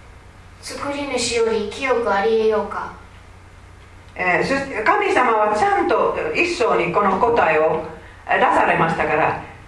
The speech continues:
Speaker 2: えー、それは私たち聖書を読むことは知る、知ってますけれども、エリファスは知らないから。ヨブは、えー、間違っていることをこういう質問を通して示したいんです。神様の答え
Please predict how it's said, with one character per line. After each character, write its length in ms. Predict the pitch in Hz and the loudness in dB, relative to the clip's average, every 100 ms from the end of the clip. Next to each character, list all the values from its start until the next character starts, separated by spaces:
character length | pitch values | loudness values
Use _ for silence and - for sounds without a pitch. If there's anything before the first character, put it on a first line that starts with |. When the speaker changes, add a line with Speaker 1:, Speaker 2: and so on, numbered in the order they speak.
| - | -4
Speaker 2:
え 280 | 175 - - - - - | -2 -2 -6 -14 -18 -16
ー、 60 | - | -4
そ 100 | 247 | 0
れ 100 | 240 | 2
は 100 | 226 | 2
私 320 | - 359 339 233 | 2 2 2 0
た 80 | 233 | 0
ち 120 | 226 | 0
聖 280 | 320 302 - | 0 0 2
書 120 | 240 | 2
を 20 | |
読 180 | 214 214 | 2 2
む 80 | 220 | 2
こ 120 | 190 | 2
と 100 | 175 | 2
は 160 | 170 | 2
知 160 | 175 269 | 0 0
る、 180 | 247 240 | 0 0
知 120 | 277 - | -2 0
っ 40 | |
て 80 | 220 | 0
ま 140 | - | 0
す 80 | - | 0
け 60 | 190 | 0
れ 140 | 160 | 2
ど 120 | - | 2
も、 400 | - 240 247 240 - | 2 2 0 -2 -2
エ 80 | 349 | 0
リ 160 | 381 | 2
フ 60 | - | 2
ァ 120 | - | 2
ス 80 | 294 | 2
は 160 | 190 349 | 0 0
知 140 | 302 | 0
ら 120 | 370 - | 0 2
な 160 | 127 | 0
い 40 | 127 | -2
か 100 | - | -4
ら。 140 | - - - - - - - - - - | -6 -12 -18 -20 -20 -20 -20 -20 -20 -6
ヨ 140 | 220 277 | -2 0
ブ 120 | 202 | 2
は、 340 | 165 165 170 170 | 2 2 2 2
え 180 | 160 | 0
ー、 80 | - | 0
間 180 | 214 214 - 165 | 0 0 0 0
違 20 | |
っ 40 | - | 0
て 100 | 147 | 0
い 20 | |
る 160 | 160 | 0
こ 160 | 156 156 | 2 2
と 100 | 143 | 2
を 300 | 143 143 - - - - | 0 -2 -6 -16 -20 -6
こ 100 | 202 | -2
う 60 | 190 | 0
い 60 | |
う 60 | 170 | 0
質 240 | - - | -2 -4
問 220 | 151 147 | -2 0
を 200 | 151 151 | 2 2
通 40 | - | 0
し 60 | |
て 100 | - | -2
示 300 | - 156 - | -6 -6 -6
し 40 | - | -4
た 120 | 147 | -8
い 40 | |
ん 60 | - | -8
で 60 | - | -12
す。 60 | - - - | -14 -18 -16
神 340 | - 202 - | -8 -2 0
様 200 | 180 165 | 2 2
の 260 | 151 151 156 | 2 0 -2
答 260 | - 160 | -2 -2
え 60 | 147 | 0